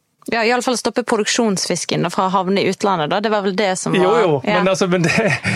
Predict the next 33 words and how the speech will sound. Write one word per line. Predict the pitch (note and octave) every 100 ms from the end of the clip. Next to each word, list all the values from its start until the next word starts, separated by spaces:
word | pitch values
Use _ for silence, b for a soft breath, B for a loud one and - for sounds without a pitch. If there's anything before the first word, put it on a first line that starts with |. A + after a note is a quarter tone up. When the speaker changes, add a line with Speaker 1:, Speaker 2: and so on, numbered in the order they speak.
| D3+
Speaker 2:
det, | - G#3
alt | F4+ A3 D#3+
dette | F3 A3
her | A3
handler | D#3 F3 E3+ F3+
om | D#3+
å | D3+
stoppe | E3+ D#3+ D#3+
denne | E3 -
båten, | E3 D#3 B3 A3+
og | F3+
stoppe | A3 - G#3+
at | F3+ D#3+
andre | G3+ E3+ F3 E3+
gjør | D3+ C#3+
det | C#3
samme. | C#3 C#3 D3 -
Speaker 1:
Så | B3+
hver | B3+ A#3+
gang | A3+ A3
noen | A3
snakker | G#3+ G#3 A3
om | G#3
produksjonsfisk, | G3 F#3+ G3 G#3 G3+ E3 F3 -
så | G3
snakker | F#3+ F3+ F#3+
de | F3 -
egentlig | F3+ E3 E3+ D#3 D#3+
om | E3+ F3 F3
Norwegian | F#3+ F3 F3 E3
Gannet. | E3+ D#3+ F#3 -
Speaker 2:
Ja. | D3 - _ _
Speaker 1:
Ja. | A3+